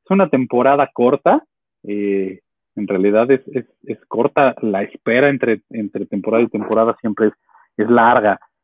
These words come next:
y este año se ha hecho más larga por la falta de noticias, y bueno, pues el tema de la pandemia nos ha tundido con todo, eh, en muchos lugares de Estados Unidos.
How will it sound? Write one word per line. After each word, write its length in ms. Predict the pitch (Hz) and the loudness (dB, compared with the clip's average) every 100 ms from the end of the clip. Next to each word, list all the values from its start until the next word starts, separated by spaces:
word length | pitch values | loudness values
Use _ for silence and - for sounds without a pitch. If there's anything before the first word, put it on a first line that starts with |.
| _ | _
y 920 | 110 107 104 104 101 101 98 98 104 107 | -2 0 0 0 0 0 -2 -2 -2 -2
este 220 | - 127 | 0 0
año 240 | 131 147 | 2 2
se 80 | 123 | 2
ha 40 | |
hecho 180 | 117 - | -2 -4
más 200 | 110 110 | -4 -2
larga 380 | 117 120 147 156 | 0 2 2 0
por 220 | - 107 | -2 -4
la 100 | 98 | -4
falta 400 | - 113 107 117 | -2 -4 0 -2
de 120 | 104 | -2
noticias, 680 | 101 104 - 151 - 104 123 - _ _ _ | -6 -14 -8 -8 -6 -4 -4 -6 _ _ _
y 1120 | 135 127 123 120 113 113 110 107 107 107 107 | 0 2 2 2 2 0 0 0 0 -2 -4
bueno, 280 | 101 135 156 | 0 0 0
pues 180 | - 107 | -4 -4
el 120 | 104 - | -4 -2
tema 220 | 127 151 | 0 2
de 60 | |
la 100 | 127 | 2
pandemia 680 | - 113 123 143 165 170 180 _ _ | 0 -2 2 2 2 0 -2 _ _
nos 240 | 120 104 - | -10 -10 -2
ha 100 | 127 | -2
tundido 520 | - 120 117 120 117 | -2 -4 0 0 0
con 240 | 107 110 113 | -2 -8 -2
todo, 360 | 180 175 175 - _ _ _ - | 0 2 0 -2 _ _ _ 0
eh, 520 | 110 107 104 107 - | 2 4 4 0 -4
en 400 | 123 110 107 107 | -6 -6 -6 -2
muchos 420 | 123 139 135 131 | 0 0 0 -4
lugares 520 | 113 107 113 117 139 117 | -2 0 2 2 2 -2
de 60 | |
Estados 340 | 107 127 127 113 | -2 0 0 -2
Unidos. 540 | 113 123 202 320 | -2 2 0 -2